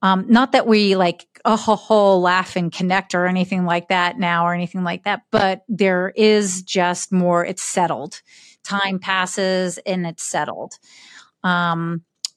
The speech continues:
but in, if I had to do it all over again, I would have listened to my gut.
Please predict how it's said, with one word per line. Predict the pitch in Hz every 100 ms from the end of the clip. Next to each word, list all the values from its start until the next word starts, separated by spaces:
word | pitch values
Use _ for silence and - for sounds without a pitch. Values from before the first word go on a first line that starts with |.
| -
but | 175 220 196 190 _ _ _ _ _
in, | 247 233 214 - _ _ _ _ -
if | 220 233
I | 214
had | 185 240 202
to |
do | 175 220 202
it |
all | 190 175 170
over | 170 220
again, | 233 233 247 262 277 285 277 _ _ -
I | 208 190
would | 180 175 175 196 196
have | 185 185 175 165 165
listened | 190 175 - 175
to | -
my | 170 139
gut. | 143 117